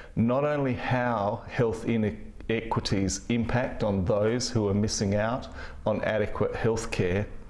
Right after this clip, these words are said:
but how unequal health outcomes are an integrated system of economic,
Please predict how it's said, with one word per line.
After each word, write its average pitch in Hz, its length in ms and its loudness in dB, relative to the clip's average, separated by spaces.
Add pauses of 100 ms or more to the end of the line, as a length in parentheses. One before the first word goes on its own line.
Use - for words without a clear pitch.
(440)
but 123 220 0
how 131 640 0
unequal 131 600 0
health 117 580 0
outcomes 104 720 0 (480)
are 110 220 2
an 110 160 0 (100)
integrated 127 720 2
system - 640 0
of 98 160 2 (120)
economic, 127 680 2